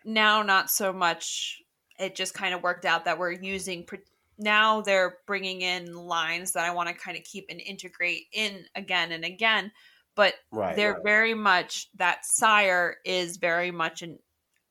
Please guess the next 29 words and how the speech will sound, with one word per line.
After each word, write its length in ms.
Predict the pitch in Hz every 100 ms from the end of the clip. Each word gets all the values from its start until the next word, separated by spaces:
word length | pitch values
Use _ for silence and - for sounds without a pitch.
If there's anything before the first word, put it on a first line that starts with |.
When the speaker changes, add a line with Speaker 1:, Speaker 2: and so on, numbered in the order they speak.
| _ _ _ _ _ _
Speaker 1:
not 480 | 220 214 202 196 190 180
what's 260 | 185 -
currently 600 | - - 190 180 175 170
in 160 | 170 165
the 80 | 165
herd. 520 | - 160 151 - - -
Um, 460 | 180 160 - - - _
and, 400 | 180 175 160 151 - - _ _
like, 240 | 160 156 -
the, 300 | 175 170 156 _ -
the 80 |
one 280 | 185 196 196
was 180 | 196 196
an 80 | 196
A 180 | 165 180
I 380 | 175 170 175 175
buck 280 | 170 170 -
kid, 480 | - 170 165 165 - _ _ _ _
so, 580 | - - 185 170 170 170 -
um, 320 | 156 139 -
I 120 | - 165
hadn't 440 | - 185 175 -
really 280 | 180 180 175
been 220 | 170 175
using 380 | 175 175 180 170
his 360 | - 190 175 170
lines 580 | 185 175 175 175 180 -
very 240 | 175 170
heavily. 800 | 180 - 269 247 233 220 226 226